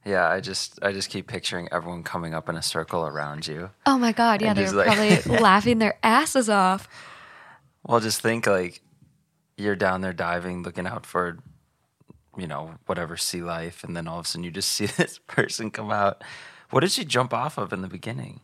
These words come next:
Speaker 2: I think she just walked in from the shore 'cause it sounded like she stepped on a bunch of rocks and
Speaker 1: Oh,
Speaker 2: stuff.
Speaker 1: God, I was picturing her jumping off some kind of ledge.
Speaker 2: Like a dock or something.
Speaker 1: Yeah.
Speaker 2: Yeah. No, I think she just, like, walked in.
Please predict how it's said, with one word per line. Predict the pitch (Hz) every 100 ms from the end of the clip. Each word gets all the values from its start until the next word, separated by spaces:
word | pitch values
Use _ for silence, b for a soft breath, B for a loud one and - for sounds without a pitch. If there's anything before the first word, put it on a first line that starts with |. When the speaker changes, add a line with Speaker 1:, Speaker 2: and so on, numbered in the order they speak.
| _ _ _ _
Speaker 2:
I | 247
think | 240 269
she | - 339
just | 269 208
walked | 190 180 190
in | 202 196
from | 202 190
the | 175
shore | - 165 170 240 - B B B B B
'cause | - 220
it | 214
sounded | 208 196
like | 196
she | -
stepped | 196 - 208
on | 190
a |
bunch | 190 185
of | 185
rocks | 170 170 190 - -
and | 247
Speaker 1:
Oh, |
Speaker 2:
stuff. | 233 196
Speaker 1:
God, | - 110
I | 101
was | 92
picturing | - 117 120
her | 117
jumping | 90 101 110 107 104
off | 101
some | - 95
kind | 101 95
of | 80 -
ledge. | 95 95 92 82 -
Speaker 2:
Like | 196
a | 190
dock | 180 170 -
or | 196
something. | 190 190 196 190
Speaker 1:
Yeah. | 117 107 98
Speaker 2:
Yeah. | 190 170 165 165 196
No, | 190 180
I | 175
think | 190
she | 190 226
just, | 202
like, | 202 185
walked | 175 180
in. | 180 175 160 180